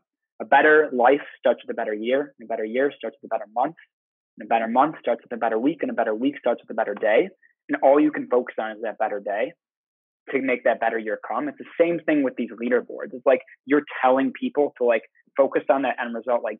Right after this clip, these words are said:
get to the top of that leaderboard, when it should be the reverse conversation. Like, what are you doing today to get to that goal? And again, like, that leaderboard, that end goal, for a lot of people is,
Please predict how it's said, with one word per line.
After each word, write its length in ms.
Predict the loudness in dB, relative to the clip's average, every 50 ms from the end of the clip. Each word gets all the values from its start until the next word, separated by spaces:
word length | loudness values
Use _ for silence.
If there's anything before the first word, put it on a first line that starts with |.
| _ _
get 100 | 0 0
to 120 | 0 0 -8 -8
the 80 | -6
top 260 | -2 0 0 0 0
of 60 | 0 -2
that 140 | -2 -2
leaderboard, 560 | -2 -8 -8 -8 -8 -4 2 4 4 4 2 0 -12 _ _ _ _ _ _ _ _ _
when 160 | -2 -2 0
it 140 | -4 -4 -4 0
should 140 | 0 0 2
be 100 | 2 2
the 80 | 2 2
reverse 320 | 2 2 0 0 -2 -2 -4 -8 -12
conversation. 540 | -12 -12 -12 -14 _ -10 -8 -8 -8 -8 -8
Like, 140 | -10 -8 -4
what 220 | 2 2 4 6
are 120 | 6 6 6
you 120 | 4 2
doing 260 | 0 0 -2 -2 -6 -8 -12
today 480 | -16 -8 -2 0 0 2 0 -2 -6 -8 _ _ _ _
to 80 | -14 -10
get 120 | -10 -12 -12 _
to 40 | -6
that 240 | -4 -4 -4 -4 -6
goal? 360 | -8 -4 -2 -2 -2 -2 -4 _ _ _ _ _ _ _
And 80 | -6 -2
again, 240 | 0 2 2 0 0
like, 140 | -6 -8 -4
that 160 | -6 -6 -4 -4 -4
leaderboard, 440 | 0 0 0 0 0 0 0 0
that 120 | 0 -2 -4 -4 -8
end 180 | -8 -8 -8 -4
goal, 340 | 0 0 0 0 -2 -8 _ _
for 80 | -2
a 40 | 2
lot 140 | 4 4 2
of 80 | 2 -2
people 180 | -6 -10 -8
is, 180 | -8 -8 -8